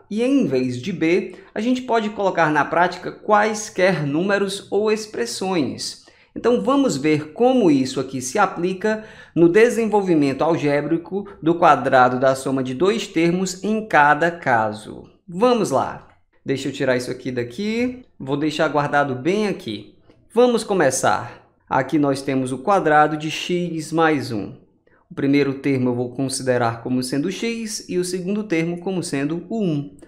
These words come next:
Dessa maneira, o quadrado do primeiro termo corresponde a x ao quadrado.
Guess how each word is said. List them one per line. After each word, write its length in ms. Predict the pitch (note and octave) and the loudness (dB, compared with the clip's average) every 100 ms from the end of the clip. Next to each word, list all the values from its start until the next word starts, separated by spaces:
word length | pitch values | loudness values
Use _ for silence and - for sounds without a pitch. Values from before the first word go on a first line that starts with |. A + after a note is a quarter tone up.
| - _ | -20 _
Dessa 300 | C3+ C3+ C3+ | 2 2 4
maneira, 520 | F#3 F#3 F3+ G#3 G#3 - | 0 2 2 2 0 -2
o 80 | |
quadrado 840 | D#3+ F3 E3 C#3 D3 G3+ G#3+ G3+ E3 | 2 6 6 4 4 4 4 2 -2
do 100 | C3 | -2
primeiro 400 | C3+ B2+ B2+ B2+ | -2 0 0 -2
termo 460 | E3 F#3+ D3 A#2 | 0 2 2 -2
corresponde 800 | - B2+ B2 B2 - D#3 E3+ C#3+ | -2 0 0 -2 -4 0 0 0
a 100 | B2+ | -2
x 840 | B2 - A3 A#3 A#3 A3 - - _ _ _ - | -4 -6 -4 -4 -6 -8 -10 -10 _ _ _ -2
ao 320 | G#3 G#3+ G#3+ | 2 2 2
quadrado. 720 | G3+ - A#2 G#2+ F2+ G#2 | 0 2 0 0 -2 -10